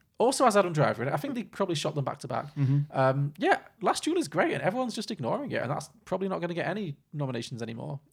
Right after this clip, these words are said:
Speaker 1: It might
Speaker 2: Is
Speaker 1: sneak
Speaker 2: it based on any real people?
Speaker 1: Yes, but it's based on, like, long ago, not, like, showbiz
Speaker 2: Right.
Speaker 1: people. It's set in, like, the thirteenth century, so.
Speaker 2: Yeah, well, that's its problem.
Speaker 1: Yeah, it, but it, w-, I, l-, I really liked The Last Duel,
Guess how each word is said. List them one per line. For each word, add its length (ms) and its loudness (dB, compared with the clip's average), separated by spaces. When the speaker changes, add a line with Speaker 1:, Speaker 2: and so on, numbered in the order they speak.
Speaker 1:
It 200 -10
might 300 -6
Speaker 2:
Is 80 -8
Speaker 1:
sneak 180 -4
Speaker 2:
it 80 -6
based 240 4
on 120 0
any 240 6
real 280 2
people? 400 -6
Speaker 1:
Yes, 300 0
but 120 -2
it's 140 0
based 260 0
on, 60 0
like, 160 2
long 320 0
ago, 340 0
not, 180 -4
like, 140 -4
showbiz 280 -6
Speaker 2:
Right. 100 -4
Speaker 1:
people. 340 -8
It's 300 -6
set 200 -2
in, 60 -2
like, 140 -2
the 40 -4
thirteenth 400 -6
century, 480 -10
so. 300 -8
Speaker 2:
Yeah, 140 -2
well, 120 0
that's 200 -2
its 100 -12
problem. 300 -2
Speaker 1:
Yeah, 420 4
it, 180 -8
but 120 0
it, 80 2
w-, 100 -8
I, 120 -4
l-, 260 -2
I 120 2
really 420 2
liked 340 -2
The 80 -4
Last 220 -6
Duel, 240 -10